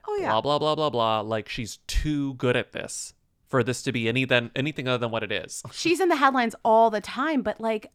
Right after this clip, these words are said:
Speaker 1: I mean, I don't know what she's going for, but it's not good stuff. Like, she doesn't have, like, people, like, standing her for this. It's not, like, a
Speaker 2: Mm-hmm.
Speaker 1: fun, like, bad bitch behavior, even if, like, you're like, "Oh, I love this girl. She's, she's fucking fearless, this bad bitch." It's, like, kind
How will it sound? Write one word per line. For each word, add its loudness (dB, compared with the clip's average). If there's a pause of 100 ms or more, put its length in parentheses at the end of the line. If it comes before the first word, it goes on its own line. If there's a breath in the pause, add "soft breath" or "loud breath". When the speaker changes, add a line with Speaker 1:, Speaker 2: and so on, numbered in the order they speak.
Speaker 1:
I -6
mean, -2
I -4
don't 0
know 2
what 2
she's -6
going 2
for, -2
but -6
it's -12
not -4 (120)
good -2 (120)
stuff. -2
Like, -8
she -10
doesn't -2
have, 2
like, -4
people, -8
like, -10
standing -4
her -8
for -10
this. -16
It's -8
not, 4
like, 2
a -8
Speaker 2:
Mm-hmm. 0
Speaker 1:
fun, 0
like, -2
bad 4
bitch -2
behavior, -2
even -4
if, -6
like, -2
you're -2
like, 0 (300 loud breath)
"Oh, 12
I 12
love 12
this 6
girl. 4
She's, -4 (220)
she's -6
fucking -2
fearless, 0
this -6
bad 2
bitch." -2
It's, -10
like, 2 (340 soft breath)
kind -2